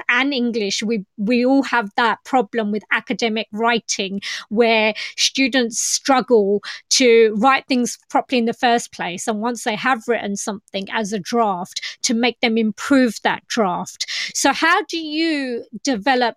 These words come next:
academic writing within your area, and how do you motivate them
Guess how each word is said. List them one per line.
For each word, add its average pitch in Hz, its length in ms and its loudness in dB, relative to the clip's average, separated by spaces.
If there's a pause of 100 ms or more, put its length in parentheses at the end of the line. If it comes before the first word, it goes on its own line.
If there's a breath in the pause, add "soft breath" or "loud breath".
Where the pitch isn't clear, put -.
(160)
academic 254 520 -2
writing 233 420 -2
within 233 400 -2
your 247 400 2
area, 214 640 0 (120)
and 233 360 0
how 269 360 2
do 285 200 -8
you 285 320 -4
motivate 233 840 -2
them 202 380 -4